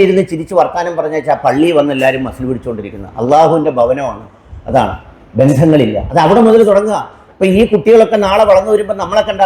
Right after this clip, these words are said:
പഠിക്കുന്നത്. പണ്ടത്തെ കാലത്ത് നമ്മളെയൊക്കെ മുമ്പിലത്തെ സഫി നിർത്തത്തില്ല, ഓടിച്ച് പുറകെ വിടും. പിള്ളേരാണോ പുറകെ നിന്നാൽ മതി. അതിനൊരു പ്രധാന കാരണം എന്താണെന്ന് ചോദിച്ചാൽ വലിയ ഒജീനുമൊക്കെ മുമ്പിലാണ് കൊടുക്കുന്നത്, പിള്ളേർക്ക് ഒടിച്ചാണ് കൊടുക്കുന്നത്.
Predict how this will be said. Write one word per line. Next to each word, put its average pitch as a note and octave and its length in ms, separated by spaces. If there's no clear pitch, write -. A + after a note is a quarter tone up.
പഠിക്കുന്നത്. D3 400
പണ്ടത്തെ F3+ 380
കാലത്ത് G#3 380
നമ്മളെയൊക്കെ G3 460
മുമ്പിലത്തെ G#3 440
സഫി F#3 240
നിർത്തത്തില്ല, E3 400
ഓടിച്ച് F#3 360
പുറകെ E3 300
വിടും. B2 180
പിള്ളേരാണോ E3+ 540
പുറകെ E3+ 280
നിന്നാൽ D3 240
മതി. G#2 160
അതിനൊരു F#3 300
പ്രധാന F#3 240
കാരണം G3 220
എന്താണെന്ന് F#3 220
ചോദിച്ചാൽ F3+ 280
വലിയ F#3 280
ഒജീനുമൊക്കെ E3 600
മുമ്പിലാണ് C#3 380
കൊടുക്കുന്നത്, G#2 400
പിള്ളേർക്ക് E3+ 480
ഒടിച്ചാണ് C#3+ 420
കൊടുക്കുന്നത്. G2+ 380